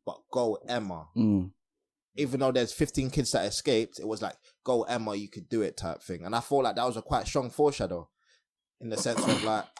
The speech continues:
Speaker 1: and one thing I loved about anime, like, I love about anime in general, innit? It was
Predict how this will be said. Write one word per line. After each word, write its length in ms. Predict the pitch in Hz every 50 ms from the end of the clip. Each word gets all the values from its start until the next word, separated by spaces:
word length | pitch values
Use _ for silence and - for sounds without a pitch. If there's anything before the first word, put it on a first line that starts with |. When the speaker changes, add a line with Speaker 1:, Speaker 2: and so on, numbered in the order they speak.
| - - -
Speaker 1:
and 160 | 135 139 139
one 100 | 156 160
thing 140 | - 156 120
I 40 | 117
loved 240 | 127 143 139 - 131
about 240 | 98 104 101 85 104
anime, 180 | 110 104 101 101
like, 140 | 113 127 117 -
I 60 | 135 151
love 140 | 165 151 117
about 160 | 110 - -
anime 160 | 117 113 113
in 160 | 101 98 90
general, 280 | 90 139 135 127 107 104
innit? 200 | 117 123 107 90 - -
It 60 | 104
was 380 | 110 110 107 101 90 - -